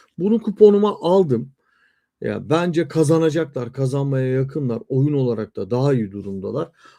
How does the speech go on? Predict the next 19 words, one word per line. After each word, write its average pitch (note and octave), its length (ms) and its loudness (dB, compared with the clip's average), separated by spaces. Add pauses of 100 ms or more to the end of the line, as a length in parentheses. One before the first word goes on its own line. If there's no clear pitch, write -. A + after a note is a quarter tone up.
(140)
Artı A3+ 420 0
Esenler G#3+ 640 2
Erok, F#3 400 4
Türk A3+ 220 -12
Telekom C#3 420 0
karşılaşmasında F#3 960 -4
da A2 180 -4 (840)
benim G#3 480 2 (840)
Esenler G3 640 0
Erok'tan A3 600 4 (800)
sürpriz B3 680 -4 (200)
beklentim G#3 640 4
var E3 120 0
yani. B2+ 240 -2
Kazanırlarsa G3+ 840 2
ben F#3 120 -2
şaşırmam. F#3+ 720 -4 (560)
Handikaplı A#3 840 0
da C#3 260 2